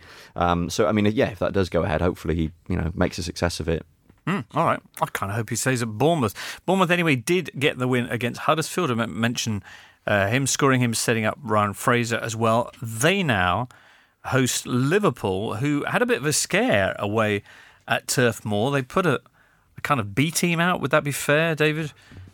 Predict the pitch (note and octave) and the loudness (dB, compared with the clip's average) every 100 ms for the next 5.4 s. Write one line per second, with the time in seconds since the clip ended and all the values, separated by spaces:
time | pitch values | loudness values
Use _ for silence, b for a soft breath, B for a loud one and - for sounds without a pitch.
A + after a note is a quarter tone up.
0 | - G2 G2 G2 G2 - A#2+ C3 - B2 | -4 2 6 6 4 0 -2 0 0 -2
1 | - C3 B2 A2+ B2 B2+ - C3+ - - | 2 2 2 4 2 2 -2 -2 0 2
2 | C3 B2 B2 A#2+ A2+ B2 A#2 - A2+ A2+ | 4 4 2 2 0 0 0 -4 -2 0
3 | A#2+ A#2+ A#2 A2+ A#2+ B2 C3 - B B | 2 0 0 0 0 0 -4 -10 B B
4 | B - C#3 C#3 E3 E3+ B2+ A2 - F3 | B -4 0 0 0 0 0 0 0 0
5 | F#2 F2+ B2 | 0 -2 -6